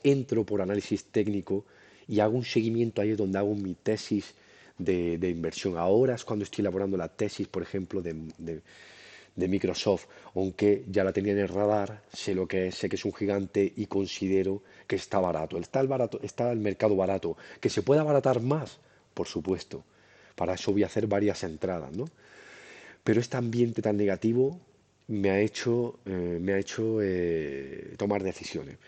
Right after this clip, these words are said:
simplemente. Pasamos un poquito al análisis técnico, ¿vale? Vamos, si queréis, balanceando de un lado a otro. Eh,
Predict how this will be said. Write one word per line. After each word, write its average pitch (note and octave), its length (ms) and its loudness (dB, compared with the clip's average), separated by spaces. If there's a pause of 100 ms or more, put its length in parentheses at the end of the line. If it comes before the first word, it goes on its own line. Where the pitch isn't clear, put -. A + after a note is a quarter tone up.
(180)
simplemente. E2 720 -4 (720)
Pasamos C3 300 0
un D#3 80 0
poquito C#3 340 0
al B2 60 2
análisis A2 460 -2
técnico, G2+ 600 -4 (640)
¿vale? G#2 180 0
Vamos, G#2 300 -2
si G2+ 120 -2
queréis, G#2 420 0
balanceando G2+ 800 -2
de F2+ 120 -4
un F#2+ 220 -4
lado F#2+ 380 -2 (520)
a G#2 120 -2
otro. F2 420 -2 (560)
Eh, F2 1600 -2